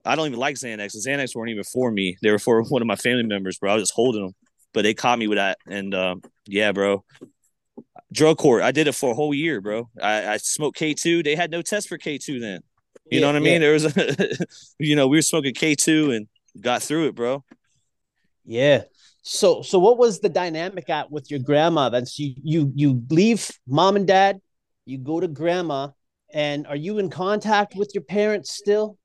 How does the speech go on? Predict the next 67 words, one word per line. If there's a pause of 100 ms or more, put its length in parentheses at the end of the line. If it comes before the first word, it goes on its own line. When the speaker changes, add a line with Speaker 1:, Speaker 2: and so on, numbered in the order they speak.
(100)
Speaker 2:
Or,
or,
like,
how
did
that
work? (380)
Speaker 1:
I
felt
resentment
towards
my
mom,
but
now
I, (120)
I
get
it. (160)
You
know,
we
get,
we're
older,
we
get
it.
Yeah,
bro,
I
did.
I
did. (480)
Uh,
I
still
talk
to
my
mom.
I
still
talk
to
my
mom.
They
were, (320)
they
lived
close
to
us,
but (260)
my, (200)
you
know,
I'm
one
of
six.
I'm
the
youngest
of
six.